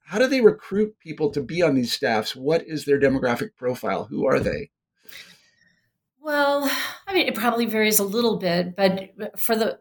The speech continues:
Speaker 2: I mean, that is the mechanism by with it, which they recruit them. But, you know, by and large, they're after young people. Um, you know, a lot of people who are just out of, they, they go after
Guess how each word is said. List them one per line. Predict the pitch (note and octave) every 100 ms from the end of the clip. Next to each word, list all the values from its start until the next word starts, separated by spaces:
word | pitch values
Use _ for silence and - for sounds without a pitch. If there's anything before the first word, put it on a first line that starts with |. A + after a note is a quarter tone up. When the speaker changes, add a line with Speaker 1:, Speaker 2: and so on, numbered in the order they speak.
| G3+
Speaker 2:
I | G3
mean, | G3+ F#3
that | G3 F#3
is | F#3 -
the | F#3
mechanism | F3 G#3+ A3+ F3 D#3+ E3
by | D#3+ D#3+
with | D#3+ D#3+
it, | F3 F3+
which | F3 -
they | E3+ D#3+
recruit | - F#3+ F3
them. | G3 F#3+
But, | G3+ G3+ -
you | A3+
know, | C4
by | A3+ D4
and | D#4
large, | A3+ G#3 -
they're | F#3
after | - F3+ F#3 - F#3+ F3+ F3+ - _ _
young | G#3 G#3
people. | G3 E3+ E3+ F3 - _ -
Um, | F#3 E3+ E3+ F3 F3+ -
you | G#3+
know, | F3 F3
a | F#3+
lot | G3 G3+
of | G3
people | A#3 G#3+ G#3
who | G#3+
are | F3
just | F3+ F3 F3+
out | E3+
of, | - F3+
they, | F#3 F3+
they | F3+
go | F#3+ G3
after | F#3+ - F#3 F3+